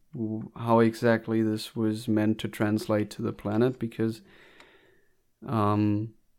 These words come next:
there is nothing as special as has been shown or as on the nose as has been shown on the other planets, like dense clouds of spores in episode one or this extreme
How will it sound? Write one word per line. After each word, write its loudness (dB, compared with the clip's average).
there 8
is 4
nothing 6
as 4
special 0
as -2
has -2
been -2
shown -2
or 4
as 0
on 2
the 4
nose 0
as -4
has -4
been -2
shown -2
on -4
the -4
other -4
planets, -8
like -2
dense 2
clouds 2
of -6
spores 0
in -2
episode -4
one 0
or -6
this -2
extreme 6